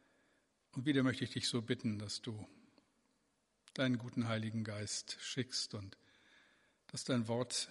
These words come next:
in uns lebendig wird, dass es was ausrichtet, dass wir bestimmte Zusammenhänge besser verstehen und dass sie uns helfen,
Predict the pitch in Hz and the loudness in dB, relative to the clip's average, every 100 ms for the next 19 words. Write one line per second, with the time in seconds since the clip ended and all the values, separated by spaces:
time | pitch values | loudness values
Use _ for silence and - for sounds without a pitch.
0 | - 131 127 117 - 120 110 120 123 113 | -6 -2 -2 0 -2 -2 0 2 2 0
1 | 107 - 110 - - 104 - - 123 - | -6 -8 -6 -6 -4 -4 -4 0 0 0
2 | - 98 107 - 113 117 104 - 131 123 | -4 -10 -10 -8 -6 -6 -6 -2 0 2
3 | - 123 120 123 117 117 110 117 - 110 | 0 2 4 4 4 4 2 0 -4 -6
4 | - - - 107 107 104 104 117 120 107 | -4 -4 -2 -2 -2 -4 -6 -4 -4 -4
5 | - 120 120 - 98 | -2 0 0 0 -6